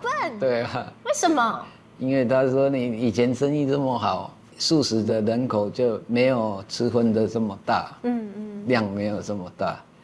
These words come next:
Speaker 1: 是。
Speaker 2: 以前如果客人订一百个荤的便当，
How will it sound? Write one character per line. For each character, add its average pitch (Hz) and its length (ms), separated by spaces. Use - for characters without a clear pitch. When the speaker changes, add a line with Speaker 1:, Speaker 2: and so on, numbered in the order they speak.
Speaker 1:
是。 233 60
Speaker 2:
以 110 140
前 117 260
如 135 140
果 127 140
客 143 160
人 107 200
订 131 220
一 139 100
百 101 240
个 95 240
荤 113 280
的 107 100
便 107 240
当， 101 180